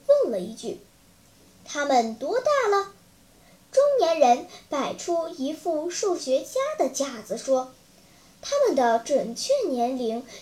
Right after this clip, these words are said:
相乘等于三千零二十四，而且他们四个人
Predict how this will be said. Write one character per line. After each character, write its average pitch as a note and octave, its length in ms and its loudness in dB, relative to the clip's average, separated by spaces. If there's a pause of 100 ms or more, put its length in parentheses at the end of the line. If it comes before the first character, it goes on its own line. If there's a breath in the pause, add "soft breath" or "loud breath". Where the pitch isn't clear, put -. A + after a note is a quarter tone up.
相 E4 340 0
乘 A#3+ 400 -6
等 E3 240 0
于 A#3+ 260 -6
三 A#4+ 300 -4
千 A#4+ 320 2
零 C#4 120 -2
二 F#4+ 200 2
十 F4 140 -4
四， - 300 -4 (400 soft breath)
而 D4 120 6
且 C#4+ 340 4 (240 loud breath)
他 F4 160 -2
们 D#4+ 120 -2
四 F4 240 -2
个 C4 140 2
人 G#3+ 280 -2